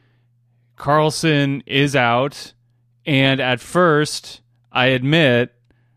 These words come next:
uh, you know, he didn't play the latter half of the game before, um, before this,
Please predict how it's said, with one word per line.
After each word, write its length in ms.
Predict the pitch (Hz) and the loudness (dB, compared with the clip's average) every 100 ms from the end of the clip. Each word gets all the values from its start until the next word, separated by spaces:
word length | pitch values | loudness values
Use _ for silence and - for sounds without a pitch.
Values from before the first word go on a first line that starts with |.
| _ _ | _ _
uh, 520 | - 113 113 113 113 - _ _ | -4 0 0 0 -2 -6 _ _
you 140 | 135 120 | -4 -2
know, 60 | |
he 120 | 117 | 0
didn't 220 | 135 143 139 | -2 -2 -2
play 500 | 156 139 135 131 - - | 0 0 0 -4 -12 -8
the 180 | 127 | -4
latter 320 | 120 120 123 117 | -2 0 0 -2
half 280 | 127 120 117 | -2 -2 -6
of 100 | 113 | -8
the 80 | |
game 300 | 110 113 113 | -4 -2 -2
before, 480 | 110 - 123 113 113 113 - | -6 -6 -4 -2 -4 -6 -8
um, 440 | 110 104 104 101 | -6 -6 -8 -10
before 360 | 104 - 175 160 | -10 -2 0 0
this, 460 | 107 110 131 - | 0 -2 -4 -12